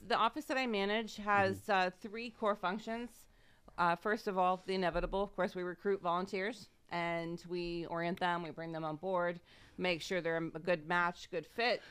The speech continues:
Speaker 1: uh, for the assignment, uh, with their time and their talents and their availability.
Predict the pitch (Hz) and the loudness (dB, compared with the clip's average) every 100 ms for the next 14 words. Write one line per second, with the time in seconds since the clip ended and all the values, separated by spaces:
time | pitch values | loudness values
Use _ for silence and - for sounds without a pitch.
0 | - - - 190 180 180 196 190 196 - | -20 -20 -4 2 2 2 -2 0 -2 0
1 | 196 208 214 226 254 - - 170 170 180 | 0 0 2 0 0 -4 0 2 2 2
2 | 175 185 190 175 196 196 202 - 165 165 | -2 -2 2 2 2 0 -2 0 2 2
3 | 185 190 - 190 170 165 165 165 160 147 | 0 -4 -4 -4 -2 -2 -2 -2 -2 -2
4 | 139 151 277 | -2 -4 -6